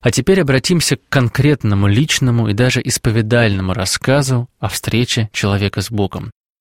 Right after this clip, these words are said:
Протопресвитер Александр Шмеман в одной из своих радиобесед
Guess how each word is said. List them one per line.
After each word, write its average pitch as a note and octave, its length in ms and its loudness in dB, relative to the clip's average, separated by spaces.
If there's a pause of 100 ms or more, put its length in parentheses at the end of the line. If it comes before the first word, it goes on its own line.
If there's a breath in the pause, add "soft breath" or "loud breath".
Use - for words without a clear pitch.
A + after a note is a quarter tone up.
(220)
Протопресвитер D#3 800 0
Александр B2 580 0
Шмеман G#2+ 800 -2
в G2+ 80 -4
одной G#2+ 280 2
из - 80 -2
своих G2+ 340 -2
радиобесед A#2 720 0